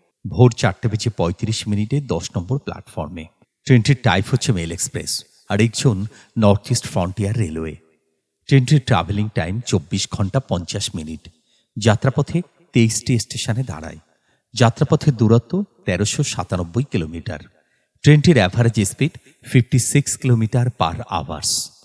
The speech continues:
ট্রেনটিতে রয়েছে জেনারেল টিকিট, স্লিপার টিকিট, এসি থ্রি টায়ার, এসি টু টায়ার, এসি ফার্স্ট ক্লাস এবং এসি ইকোনমি থ্রি টায়ার। ট্রেনটিতে এলএইচবি রেক রয়েছে। ট্রেনটিতে প্যান্ট্রি কার আছে, অনবোর্ড ক্যাটারিং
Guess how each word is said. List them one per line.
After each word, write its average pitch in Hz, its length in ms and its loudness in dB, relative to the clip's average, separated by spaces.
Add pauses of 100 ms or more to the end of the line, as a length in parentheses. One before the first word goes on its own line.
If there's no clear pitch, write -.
(180)
ট্রেনটিতে 131 380 2
রয়েছে 120 260 4
জেনারেল 90 400 -2
টিকিট, 98 280 -2 (120)
স্লিপার 80 500 -4
টিকিট, - 280 -6 (340)
এসি 123 280 2
থ্রি - 200 -2
টায়ার, 160 240 2 (280)
এসি 92 300 -2
টু 110 180 -2
টায়ার, 107 300 -2 (280)
এসি 98 260 -2
ফার্স্ট 82 340 -6
ক্লাস 110 240 -2 (380)
এবং 147 160 6 (180)
এসি 131 300 2 (100)
ইকোনমি 135 520 4
থ্রি - 240 -4
টায়ার। 78 280 -8 (640)
ট্রেনটিতে 151 420 6
এলএইচবি 123 400 6
রেক 95 300 0
রয়েছে। 80 300 -2 (520)
ট্রেনটিতে 151 340 8
প্যান্ট্রি 107 340 2
কার 123 160 -2
আছে, 123 240 0
অনবোর্ড 90 340 -2
ক্যাটারিং 104 340 -4